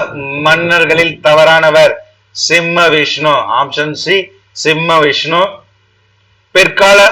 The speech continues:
பல்லவ மரபு யாருடைய ஆட்சியில் இருந்து துவங்குகிறது? சிம்ம விஷ்ணு.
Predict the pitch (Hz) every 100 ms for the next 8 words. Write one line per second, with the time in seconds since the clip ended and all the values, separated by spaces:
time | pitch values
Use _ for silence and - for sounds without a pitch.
0 | - 175 170 185 180 175 165 160 160 147
1 | 143 160 180 190 185 185 175 - 139 156
2 | 175 151 170 165 156 143 139 143 156 -
3 | _ _ - 170 170 165 156 139 139 135
4 | 131 131 120 170 170 175 175 160 139 -
5 | 147